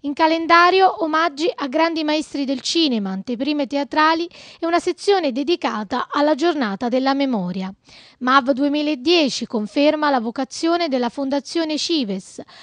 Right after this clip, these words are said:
a promuovere il museo, che dall'apertura nel luglio del duemilaotto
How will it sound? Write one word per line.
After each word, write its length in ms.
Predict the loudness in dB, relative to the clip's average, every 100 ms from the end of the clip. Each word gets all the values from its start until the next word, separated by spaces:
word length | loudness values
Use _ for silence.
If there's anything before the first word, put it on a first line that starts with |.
| -8
a 100 | -6
promuovere 600 | -2 0 2 2 4 4
il 100 | 2
museo, 600 | 0 -2 2 2 0 -6 -8
che 160 | -6
dall'apertura 800 | -2 0 0 -2 -4 -4 -2 0
nel 180 | -2 -4
luglio 300 | -4 -2 -2
del 120 | -2
duemilaotto 840 | -4 -4 -2 2 2 2 -2 -4